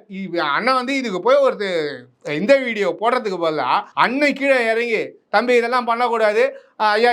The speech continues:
நீங்க போங்க" அப்படின்னு சொல்லி அவருக்கு பே-, இது பண்ணி விட்டுருந்தா இன்னைக்கு அண்ணனுடைய பேர் வந்து சமூக வலைதளத்துல, ஆ, அவர் செஞ்ச அந்த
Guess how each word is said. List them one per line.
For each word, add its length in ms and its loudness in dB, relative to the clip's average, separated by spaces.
நீங்க 160 -2
போங்க" 240 2
அப்படின்னு 300 -4
சொல்லி 160 2
அவருக்கு 260 -2
பே-, 160 2
இது 180 0
பண்ணி 160 2
விட்டுருந்தா 280 2
இன்னைக்கு 280 -2
அண்ணனுடைய 460 0
பேர் 320 4
வந்து 200 -10
சமூக 240 0
வலைதளத்துல, 460 0
ஆ, 20 0
அவர் 260 0
செஞ்ச 180 2
அந்த 120 -2